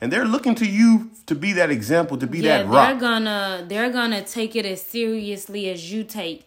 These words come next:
Speaker 1: Yeah.
Speaker 2: take it. And when I say as seriously, if, uh, children can feel fear and worry on you.
Speaker 1: Yeah.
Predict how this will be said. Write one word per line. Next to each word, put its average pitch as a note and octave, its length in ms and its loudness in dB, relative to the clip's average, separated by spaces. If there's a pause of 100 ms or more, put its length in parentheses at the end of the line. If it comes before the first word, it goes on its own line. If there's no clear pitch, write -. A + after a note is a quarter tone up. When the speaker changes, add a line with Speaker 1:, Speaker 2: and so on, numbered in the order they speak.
Speaker 1:
Yeah. B2 160 -8
Speaker 2:
take B2+ 240 -4
it. D#3+ 320 -10
And G#3 200 -6
when G#3 140 -6
I G3+ 120 -4
say B3+ 340 -2
as F#3 180 -6
seriously, A3 920 -6 (320)
if, A3 280 -2 (140)
uh, A#3 200 0 (180)
children D4 680 0
can G#3+ 340 -4
feel A#3+ 600 0
fear A3 680 -2
and F#3+ 240 -6
worry G3+ 480 -4
on F3+ 380 -6
you. C3+ 160 -12
Speaker 1:
Yeah. F#2 380 -10